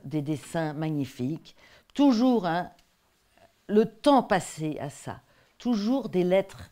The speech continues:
les lettres grecques, et cetera, le gamma là-haut. Tout ça écrit à la main, donc c'est poli, remarquable.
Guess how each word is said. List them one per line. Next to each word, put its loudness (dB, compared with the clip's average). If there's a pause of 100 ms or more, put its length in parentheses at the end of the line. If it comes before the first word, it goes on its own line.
(200)
les -2
lettres -4
grecques, -4
et -6
cetera, -12
le -8
gamma -6
là-haut. -8 (960)
Tout -6
ça 0
écrit 2
à 4
la 6
main, 0
donc -4
c'est -2
poli, 0 (140)
remarquable. 0